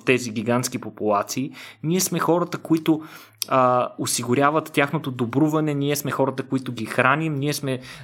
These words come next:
до голяма степен даже, а, например, голяма част от, а, едрия рогат добитък, съвременните крави, бикове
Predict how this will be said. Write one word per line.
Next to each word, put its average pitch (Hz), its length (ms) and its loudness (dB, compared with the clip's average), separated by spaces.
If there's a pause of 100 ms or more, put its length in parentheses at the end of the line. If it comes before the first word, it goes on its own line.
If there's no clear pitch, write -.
до 123 100 -4
голяма 131 320 4
степен 143 340 0
даже, 131 480 4
а, - 160 0
например, 123 380 0
голяма 127 340 0
част 135 240 2
от, 127 180 0
а, 127 180 2
едрия 139 340 2
рогат 123 380 2
добитък, 120 520 -2
съвременните 131 760 -2
крави, 123 560 0
бикове 120 720 0